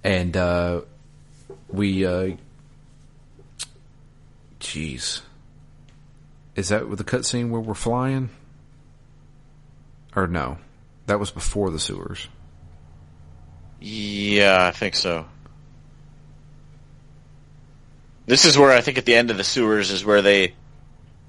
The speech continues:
Speaker 2: they find the cage, right? With, with Bosch in it?
Speaker 1: I, I didn't, I didn't run into no cage with Bosch in it.
Speaker 2: Did he not join your party?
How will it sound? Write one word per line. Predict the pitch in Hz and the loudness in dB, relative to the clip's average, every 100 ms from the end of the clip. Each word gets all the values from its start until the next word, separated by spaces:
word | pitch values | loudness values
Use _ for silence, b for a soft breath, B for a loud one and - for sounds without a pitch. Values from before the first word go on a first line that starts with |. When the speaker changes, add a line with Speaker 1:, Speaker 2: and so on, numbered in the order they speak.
| - | -4
Speaker 2:
they | 101 | -2
find | 95 113 104 98 | 0 2 2 2
the | 95 | -4
cage, | 107 104 120 147 104 | -2 -2 -2 -4 -4
right? | 101 120 - - - | -4 -4 -10 -20 -16
With, | 104 - - - - | -16 -16 -20 -20 -10
with | - 85 | -10 2
Bosch | 101 107 - | 4 4 2
in | 127 | -6
it? | 139 - - - - - - - - - - - - - - - - - - - - - - | -8 -16 -20 -20 -20 -20 -20 -20 -20 -20 -20 -20 -20 -20 -20 -20 -18 -18 -18 -20 -20 -20 -16
Speaker 1:
I, | - - - | -14 -12 -12
I | - 76 | -10 -8
didn't, | 135 151 95 85 b b b - - | -6 -8 -10 -12 b b b -20 -6
I | 87 | -4
didn't | 101 147 | -2 -2
run | 107 98 | -2 0
into | 92 | -2
no | 90 | -4
cage | 87 95 92 - | -4 -4 -4 -6
with | 87 | -8
Bosch | 87 87 - | -4 -4 -4
in | 90 | -6
it. | 110 - b b b - - - - - - - - - - - - - - - - - - - - - - - - - - - - - - - - - - | -6 -8 b b b -20 -20 -20 -20 -20 -20 -20 -20 -20 -20 -20 -20 -20 -20 -20 -20 -20 -20 -20 -20 -20 -20 -20 -20 -20 -20 -20 -20 -20 -20 -20 -20 -20 -12
Speaker 2:
Did | 90 - | -12 -8
he | 95 | -2
not | 95 - | -2 0
join | 98 95 | 0 0
your | 90 | 0
party? | 92 104 151 | 2 2 0